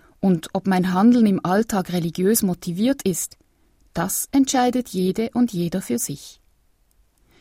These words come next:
Dies hat sich verändert, seit Menschen aus anderen Kulturen und Religionen in größerer Zahl mit uns leben. Gelegentlich wird dies sichtbar an ihrer Kleidung. Neue Fragen stellen sich,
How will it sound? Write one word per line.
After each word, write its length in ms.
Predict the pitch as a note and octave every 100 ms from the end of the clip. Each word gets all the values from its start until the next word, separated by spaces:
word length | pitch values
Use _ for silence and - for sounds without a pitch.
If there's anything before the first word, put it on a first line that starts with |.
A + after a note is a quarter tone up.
| _ _ _ _ _ _ _ _ _ -
Dies 160 | G#3 -
hat 160 | C4
sich 160 | - C4
verändert, 640 | A#3 - G#3+ A3+ E3 -
seit 460 | - - F#3 E3 -
Menschen 380 | F#3+ A#3+ B3+
aus 240 | A#3+ G3+ -
anderen 440 | F3+ G#3+ B3 B3+
Kulturen 640 | C4 B3 A#3+ A3 G#3 A3+ A3+
und 180 | A3
Religionen 640 | G#3 G3 F3+ F#3 F#3 G#3 G#3+
in 140 | G3
größerer 580 | F3 F3+ F3+ - G#3 G#3+
Zahl 380 | - F3 E3+ F3+
mit 240 | G3+ -
uns 260 | G3+ G3 -
leben. 480 | F#3 E3+ D#3+ D#3 D3 _ _ _ _ _ _ _ _ _ _ -
Gelegentlich 720 | F3+ E3+ F3+ A3 G#3 A3+ -
wird 220 | G#3 G#3
dies 180 | G3+ -
sichtbar 560 | - D#3 - - F#3+ G3
an 120 | G#3+
ihrer 260 | G#3+ G#3+ G#3+
Kleidung. 560 | - G3 G#3+ F#3 E3+ D#3+ _ _ _ _ _ _ _ _ _
Neue 380 | - F3+ F#3+ B3+
Fragen 400 | C4+ A#3+ A#3+ B3+
stellen 440 | B3+ - A#3 A3+ A3+
sich, 360 | A3 G#3 -